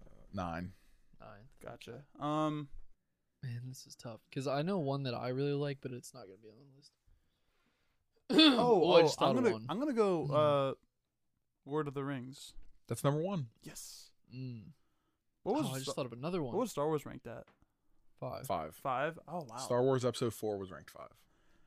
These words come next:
Speaker 2: So you have two right now, right? So we're both at five.
Speaker 3: Oh, shoot.
Speaker 2: Or no, were you at four?
Speaker 1: Yeah, he's at six.
Speaker 2: It's six five
Speaker 1: David's
Speaker 3: I'm at
Speaker 2: then.
Speaker 1: six five
Speaker 3: oh.
Speaker 1: right now.
Speaker 3: Um, hmm.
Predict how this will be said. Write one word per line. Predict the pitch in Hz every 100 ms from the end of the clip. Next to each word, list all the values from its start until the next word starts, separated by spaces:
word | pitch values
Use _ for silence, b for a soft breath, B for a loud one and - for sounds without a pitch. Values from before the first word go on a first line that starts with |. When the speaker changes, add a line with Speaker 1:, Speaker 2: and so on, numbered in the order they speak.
| _
Speaker 2:
So | -
you | 139 143 165
have | 175 160 143 - -
two | - 143
right | 110 104
now, | 107 85
right? | 120 135 _
So | -
we're | 135 139
both | 135 131 131
at | 127
five. | - 120 120 - _ _ _ _ -
Speaker 3:
Oh, | 135 143
shoot. | - 135
Speaker 2:
Or | 156
no, | 190 175
were | 143
you | 143 156 175
at |
four? | - 135 139 165 _ _ _
Speaker 1:
Yeah, | 110
he's | 127
at | 131 92
six. | 110 92 - -
Speaker 2:
It's | - -
six | 139
five | 120
Speaker 1:
David's | - 123
Speaker 3:
I'm | 117
at |
Speaker 2:
then. | 131 180
Speaker 1:
six | 185
five | 160 113
Speaker 3:
oh. | 101
Speaker 1:
right | 95
now. | 95 92 - b b b b b b b b - -
Speaker 3:
Um, | 156 156 151 147 143 - b b b b b -
hmm. | 170 156 143 131 120